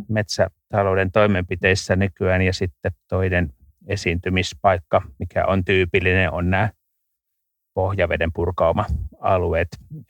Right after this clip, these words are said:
lähteiköt. Tervaleppä on hyvin kaunis. Siitä on oma lajistonsa, joka on riippuvainen tervalepästä. Ja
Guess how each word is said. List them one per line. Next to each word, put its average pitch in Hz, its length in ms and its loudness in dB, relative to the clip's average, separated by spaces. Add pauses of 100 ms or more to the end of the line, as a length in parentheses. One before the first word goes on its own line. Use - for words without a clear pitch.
(180)
lähteiköt. 87 760 -2 (1040)
Tervaleppä 95 580 2
on 87 240 0 (480)
hyvin 90 340 -4 (340)
kaunis. - 720 2 (120)
Siitä 90 440 -6
on 90 280 -4 (140)
oma 98 280 0 (220)
lajistonsa, 92 580 0
joka 90 240 0
on 92 80 2
riippuvainen 90 680 -2 (840)
tervalepästä. 92 720 0
Ja 92 160 4